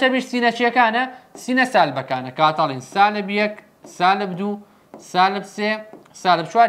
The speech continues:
دیاریەکەم. باشە، کەواتە سینە موجەبەکان ئەکەونە لای دەستی ڕاستی، ئێ، ڕووتەختەکەمانەوە، ڕاستەیەڵەکەمانەوە، سی-، سا-، سینە سالبەکان شەکەونە کیوەکەونە دەستە چەپی ڕاستیەڵەکەمانەوە. پاشان سادە موجەبەکان و سادە سالبەکانمانە. وتمان هەموو کاتە سادە موجەبەکان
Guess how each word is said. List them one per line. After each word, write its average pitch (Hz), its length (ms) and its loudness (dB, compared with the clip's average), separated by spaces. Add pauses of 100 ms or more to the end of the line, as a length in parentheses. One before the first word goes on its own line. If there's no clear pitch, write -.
دیاریەکەم. 131 460 -8 (420)
باشە، 156 360 0
کەواتە 185 360 2 (120)
سینە 185 260 -2
موجەبەکان 170 500 2
ئەکەونە 190 360 -2
لای 196 220 6
دەستی 160 260 -6
ڕاستی، 139 340 0 (460)
ئێ، 127 220 -2
ڕووتەختەکەمانەوە، 202 800 0
ڕاستەیەڵەکەمانەوە، 196 920 0
سی-، 220 160 -6
سا-، 214 280 2
سینە 240 260 0
سالبەکان 180 400 2
شەکەونە 214 340 -4
کیوەکەونە 214 400 -2
دەستە 160 240 -4
چەپی 202 240 -6 (880)
ڕاستیەڵەکەمانەوە. 135 800 -2 (300)
پاشان 233 380 2
سادە 208 260 2
موجەبەکان 190 480 0
و 220 100 -8
سادە 190 240 -2
سالبەکانمانە. 156 720 -2
وتمان 214 280 0
هەموو 226 180 -2
کاتە 147 200 2 (120)
سادە 226 280 2
موجەبەکان 220 480 2